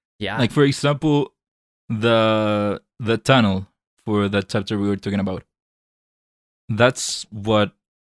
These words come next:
Speaker 2: half an hour to an hour on Remake? On
Speaker 1: Yeah.
Speaker 2: the original, it's just one screen.
Speaker 1: <laughs> Yep.
Speaker 2: All of the tunnel is one screen.
Speaker 1: Yep.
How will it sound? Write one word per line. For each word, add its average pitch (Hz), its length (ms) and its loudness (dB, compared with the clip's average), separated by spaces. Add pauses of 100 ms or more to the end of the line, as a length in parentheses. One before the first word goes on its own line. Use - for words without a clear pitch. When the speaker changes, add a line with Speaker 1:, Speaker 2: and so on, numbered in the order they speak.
Speaker 2:
half - 300 0
an 131 80 0
hour 131 240 0
to 123 180 -4
an 117 80 0
hour 127 520 -2 (200)
on 107 200 -2
Remake? 131 420 -4 (720)
On 110 200 2
Speaker 1:
Yeah. 110 100 2
Speaker 2:
the 117 120 6
original, 143 560 0
it's - 260 -6
just 123 260 0
one 120 240 2
screen. 107 480 -2 (160)
Speaker 1:
<laughs> - 420 -6 (540)
Yep. - 320 -10
Speaker 2:
All 165 240 8
of 165 80 2
the 180 100 0
tunnel 190 300 0
is 110 160 -2
one 135 200 2
screen. 107 380 -2 (160)
Speaker 1:
Yep. 180 560 -10